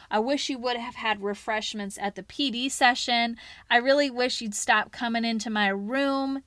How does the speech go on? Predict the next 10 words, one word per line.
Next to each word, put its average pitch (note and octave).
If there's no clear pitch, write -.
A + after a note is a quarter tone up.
after A#3
the G#3
do A#3+
now C4
is B3+
completed," C4
or A#3
whatever C#4
it A3+
is, F3+